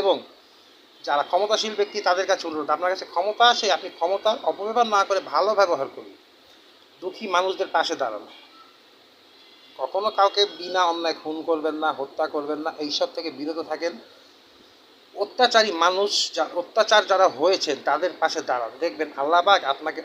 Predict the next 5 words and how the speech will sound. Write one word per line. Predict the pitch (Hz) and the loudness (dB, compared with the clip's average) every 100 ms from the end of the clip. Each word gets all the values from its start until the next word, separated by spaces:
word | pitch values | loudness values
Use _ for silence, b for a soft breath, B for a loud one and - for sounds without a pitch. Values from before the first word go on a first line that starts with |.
| - | -6
অবশ্যই | 156 208 - 185 151 214 - - - _ - - - - | -4 -4 -2 -2 -2 -4 -12 -20 -20 _ -20 -20 -20 -10
সহায় | 160 151 151 123 | -2 2 2 0
করবেন। | 107 - - _ _ _ _ _ _ _ _ _ _ _ - | -10 -16 -20 _ _ _ _ _ _ _ _ _ _ _ -10
আর | 127 131 127 | -4 -4 -4
ডিবি | 170 233 | -8 -4